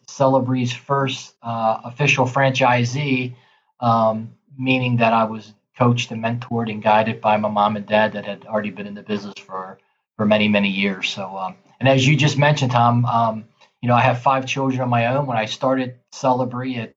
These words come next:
the age of twenty-six, uh, was not married, didn't have any children, but I, I can guarantee it's made me a, um, a better dad, according to me, I think. I don't know if you've asked my children, but, uh, it, it really made me put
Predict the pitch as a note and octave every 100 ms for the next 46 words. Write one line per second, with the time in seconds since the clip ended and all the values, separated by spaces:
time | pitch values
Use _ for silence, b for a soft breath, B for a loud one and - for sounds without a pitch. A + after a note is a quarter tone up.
0 | - - A#2+ A#2+ - - B2 A#2+ A#2+ C3
1 | C3 - - - b b b b G#2+ A2
2 | A#2 B2 A#2+ A2+ A#2+ B2+ B2 A2+ A#2 A2
3 | A2 - - C3+ C3 C3 B2 A#2 G#2+ G#2+
4 | G#2+ A2 - G#2+ G#2+ A2+ A#2 A#2 A#2 A2+
5 | G#2+ - A2 A2 G#2+ A2 G#2+ G2 G2+ G2
6 | F#2+ F2+ _ _ B B - A#2+ D3 C3+
7 | B2 C#3+ C3 A#2+ C3 B2+ B2 A#2 A2 -
8 | A2+ A#2 A2 G#2 - G#2+ G#2+ - G#2 G2+
9 | G2+ G2 G#2 G2 - G2 C3+ A#2 A2 A#2
10 | A#2 G#2 G#2 G2+ - b b b b C#3+
11 | D#3 D3+ F3+ G3 F3+ F3 E3 E3 D#3 D3
12 | - - - D3+